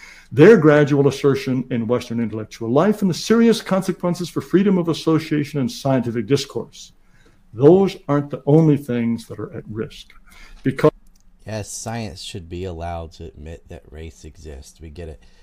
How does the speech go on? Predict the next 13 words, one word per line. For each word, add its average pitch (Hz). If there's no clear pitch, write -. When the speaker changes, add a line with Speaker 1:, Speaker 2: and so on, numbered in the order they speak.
Speaker 2:
This 135
is 127
not, 123
this 143
isn't 170
providing 101
any 95
evidence 80
whatsoever 78
of 78
their 82
real 87
premise. -